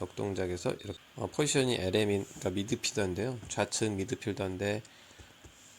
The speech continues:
어, 한, 수비수로 한 골을 넣어놔야지, 어, 나머지 골은 이렇게 신경 안 쓰고 계속 넣을 수가 있습니다. 그리고 또 하나가 한 선수로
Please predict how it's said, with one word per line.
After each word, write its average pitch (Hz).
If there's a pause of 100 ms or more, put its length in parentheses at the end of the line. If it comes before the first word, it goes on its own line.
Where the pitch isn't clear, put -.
(140)
어, 90
한, 151
수비수로 156
한 143
골을 127
넣어놔야지, 98 (500)
어, 98
나머지 104
골은 117
이렇게 95
신경 139
안 90
쓰고 104 (140)
계속 90 (540)
넣을 104
수가 101
있습니다. - (140)
그리고 107
또 117
하나가 117 (400)
한 156
선수로 147